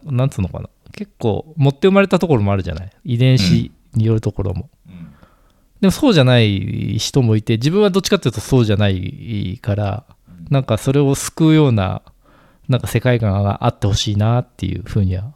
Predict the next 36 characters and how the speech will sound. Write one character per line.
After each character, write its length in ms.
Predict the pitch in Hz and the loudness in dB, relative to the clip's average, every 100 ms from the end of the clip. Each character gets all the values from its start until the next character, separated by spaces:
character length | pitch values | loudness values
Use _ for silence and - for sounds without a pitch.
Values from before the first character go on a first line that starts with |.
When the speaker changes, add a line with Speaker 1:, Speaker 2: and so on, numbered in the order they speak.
| _ | _
Speaker 1:
思 220 | 120 107 | 0 0
う 40 | 98 | 0
け 100 | 98 | -2
ど 80 | 101 | -4
ね。 240 | 120 123 _ _ _ _ _ | -4 -6 _ _ _ _ _
Speaker 2:
そ 180 | - 85 | -8 -6
う 20 | |
だ 120 | 67 | -4
ね。 200 | 78 80 - _ _ _ 120 | -8 -12 -16 _ _ _ 0
Speaker 1:
う 40 | |
ん。 600 | 117 120 117 113 107 107 | 2 4 4 2 2 2
い 20 | |
や、 140 | 143 147 | 2 2
や 60 | |
っ 40 | 147 | 0
ぱ、 100 | 151 | -2
田 160 | - 160 | 2 2
ヌ 120 | 180 | 2
カ 140 | 185 | 2
ナ 140 | 180 170 | 2 2
が 100 | 170 | 0
さ、 340 | - 123 - - - | 0 -2 -4 -16 -12
あ 140 | - 127 | -4 -2
の、 120 | 123 | 0
百 260 | 120 135 151 | -2 0 2
七 280 | 151 151 | 4 2
十 520 | 147 143 147 147 151 - - | 2 0 2 2 0 -6 -14
セ 200 | - 147 | -2 0
ン 40 | |
チ 120 | 135 | 0
な 120 | 117 117 | 2 2
い 80 | |
男 320 | 98 104 107 110 | 2 -2 -4 -2
は、 240 | 101 - _ _ _ - - - | -4 -6 _ _ _ -20 -20 -8
あ 140 | 104 | -6
の、 340 | 98 98 - | -4 -4 -8